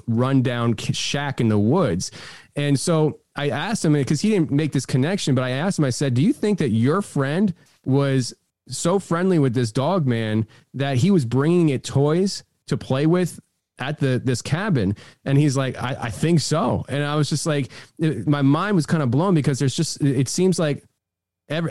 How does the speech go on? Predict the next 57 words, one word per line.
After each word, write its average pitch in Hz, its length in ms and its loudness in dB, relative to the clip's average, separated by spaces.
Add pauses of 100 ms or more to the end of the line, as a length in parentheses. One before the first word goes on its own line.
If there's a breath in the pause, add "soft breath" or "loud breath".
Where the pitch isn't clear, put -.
like, 147 180 0
like, 143 220 2
like 139 100 0
I 143 80 0
said, 127 480 -2
three 185 320 0
different 170 260 0
times 123 500 -2
I've 117 180 -4
heard 156 380 0
this 110 220 -2
where 120 380 0
it's 123 180 -4
been 123 220 0
friendly 151 420 0
with 113 80 2
people, 110 200 0
but 113 80 0
it's 110 160 -4
always 131 260 2
when 127 80 2
they're 110 160 -2
children. 151 400 0
So 127 100 -4
there's 123 220 0
this, 151 300 -2
like, 120 220 -4 (260 loud breath)
parental 156 600 2
instinct 165 600 0
or 113 80 2
something. 107 380 -2
I 123 60 -2
don't 143 200 2
know. 139 320 2 (240 loud breath)
But 160 100 0
then 175 100 2
the 170 80 4
people 170 220 2
are 135 60 0
talking 160 380 0
about 127 340 0
Dog 135 300 0
Man 127 300 0
not 131 200 -2
just 123 180 -2
being 131 160 2
a 104 60 0
physical 165 420 0
creature, 113 320 -2
but 107 140 2
more 120 240 2
on 113 100 0
the 117 80 2
lines 117 240 0
of 101 140 -2
medical, 135 420 0
meta-, 147 340 0